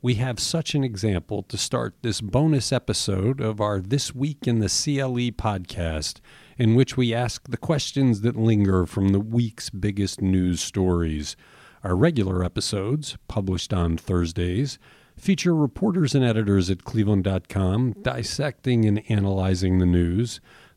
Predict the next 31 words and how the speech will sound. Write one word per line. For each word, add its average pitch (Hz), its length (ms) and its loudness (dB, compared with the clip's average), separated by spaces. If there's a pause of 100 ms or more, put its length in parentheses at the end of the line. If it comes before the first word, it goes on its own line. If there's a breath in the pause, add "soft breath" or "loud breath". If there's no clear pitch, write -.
The 107 100 0
latest 104 420 0
regular 101 540 2
episode 107 560 -2
goes 101 260 0
deep 110 300 -4
on 123 160 -2
the 113 60 -4
first 120 480 -6
Great 117 300 0
Lakes 117 340 -4
poll, 90 580 -2 (380 loud breath)
examining 107 640 2
the 107 60 2
gender 123 440 2
divide 90 540 -6
that 98 120 -4
is 95 140 0
arising 98 560 0
among 95 340 4
voters 110 560 2 (320 loud breath)
and 165 140 6
the 165 80 6
revulsion 139 680 0
for - 160 -8
the 107 160 0
Electoral 104 540 0
College. 85 680 0 (460)
I'm 139 140 6
your 151 120 6
host, 131 520 0